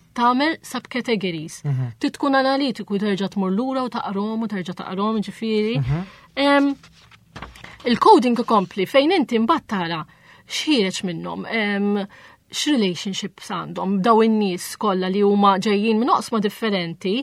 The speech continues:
Speaker 1: em, qegħdin fil-pożizzjoni ta' tmexxija, x'qegħdin jgħidu.
Speaker 2: Mhm.
Speaker 1: U tibda toħroġ minnhom u tkun iktar selettiv.
Speaker 2: Mhm.
Speaker 1: Em, x'qegħdin jgħidu dawn in-nies?
Speaker 2: Mhm.
Speaker 1: Kif tista' timmodifika dawk li qed jgħidu biex jagħmel iktar sens?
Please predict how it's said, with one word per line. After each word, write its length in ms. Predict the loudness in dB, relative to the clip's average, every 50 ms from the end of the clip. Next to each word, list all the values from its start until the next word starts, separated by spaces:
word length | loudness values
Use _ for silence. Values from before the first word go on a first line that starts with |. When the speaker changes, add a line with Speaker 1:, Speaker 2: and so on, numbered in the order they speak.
| -6 -10 -20 -20 -20 -20 _ _ _ _
Speaker 1:
em, 360 | 0 0 2 2 0 0 -2 -4
qegħdin 320 | -4 0 2 2 2 2 0 -6 -14 -18 -10
fil-pożizzjoni 800 | -8 -8 -8 -8 -14 -16 -4 -2 0 0 0 -2 -2 -2 -2 0
ta' 140 | -2 -4 -4
tmexxija, 600 | -6 -6 -6 -4 -4 -4 -2 -2 0 0 0 0 0 -2
x'qegħdin 380 | -10 -10 -6 -4 -2 0 0 0
jgħidu. 380 | 2 2 0 0 0 -2 -4 -6 -6 -8 -6 -2
Speaker 2:
Mhm. 220 | 0 2 2 2
Speaker 1:
U 40 | 2
tibda 220 | 2 0 0 -2
toħroġ 380 | -4 -4 -4 -2 -4 -4 -2 -2
minnhom 260 | -2 -2 0 0 -2
u 40 | -2 -2
tkun 180 | -2 -2 -2 -2
iktar 220 | -2 -2 -4 -4
selettiv. 720 | -2 -2 -2 -2 -2 -4 -4 -6 -4 -4 -4 -8 -12 -20 -20 _ -4
Speaker 2:
Mhm. 260 | -2 0 0 0 -2 -6 -10 -8 -2
Speaker 1:
Em, 520 | 0 2 2 4 4 4 2 2 0 -2 -4 _ _ _ _ _ _ _ _
x'qegħdin 380 | -4 -4 -2 0 2 2 2
jgħidu 300 | 0 0 -4 -6 -6 -4 -4
dawn 220 | -2 -2 -2 -2
in-nies? 540 | -2 -2 -2 -4 -6 -8 -14 -18 -20 -20 -20 _ _ -6
Speaker 2:
Mhm. 200 | -4 -2 -2 -2 -4 -6 _ _ _ _ _ _ _
Speaker 1:
Kif 180 | 0 0 2 2
tista' 260 | -4 -4 -4 -8 -4
timmodifika 720 | 0 2 2 4 4 2 2 0 -2 -2 -4 -4 -4 -4 -4
dawk 200 | -4 -6 -6 -8
li 100 | -10 -8
qed 80 | -6
jgħidu 180 | -6 -6 -6 -6
biex 180 | -6 -6 -4 -2
jagħmel 240 | -2 -2 -2 -2 -4
iktar 320 | -4 -4 -2 -2 -2 -2
sens? 580 | -4 -4 -4 -4 -4 -4 -8 -12 -14 -16 -18